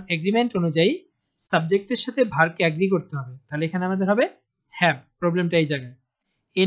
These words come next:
নাম্বারের প্রবলেম। Has should be replaced by have since the word universities is in plural, is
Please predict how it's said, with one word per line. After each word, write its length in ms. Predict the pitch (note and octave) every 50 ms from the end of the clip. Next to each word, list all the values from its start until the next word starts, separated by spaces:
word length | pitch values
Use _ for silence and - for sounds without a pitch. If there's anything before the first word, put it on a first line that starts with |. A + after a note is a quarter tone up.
| F#3+
নাম্বারের 340 | F#3 F3+ F#3 F3 F3+ F#3 F3+ F#3
প্রবলেম। 280 | F3+ F3 E3+ F#3+ A#3 D4+ F#4 - _ _ _ _ _ _ - -
Has 180 | F#3+ G#3+ B3+ B3+ - -
should 160 | - A3+ G3 F#3+
be 60 | F#3+ F3+ F3+
replaced 380 | F3+ - A3+ A#3 A3+ A3+ - - F#3+
by 100 | G3 A#3+ C#4+ - -
have 200 | F#3+ F3 D3 B2+ - _ _ _ _ - - -
since 200 | A#3+ A#3+ A#3+ A#3+ - -
the 80 | G3+ F3+ F3+
word 200 | F#3+ G3 G3+ G#3 G#3 - F#3+ G3
universities 680 | G#3 G#3 G3+ G#3+ G#3 G3 - A3+ F#3+ A3 A#3 C4 C4 - - _ _ _ _ _ _ _ _ - G3
is 80 | F3+ E3+ F#3+
in 60 | F#3+ F#3 F#3+ F#3+
plural, 340 | A3 G#3 G3+ F3+ C#3+ C3 B2+ - _ _ _ _ _ _ _ _ _ _ _ _ _ _ _ _ _ _ _ _ _ _ _ _ - E3+
is 80 | E3+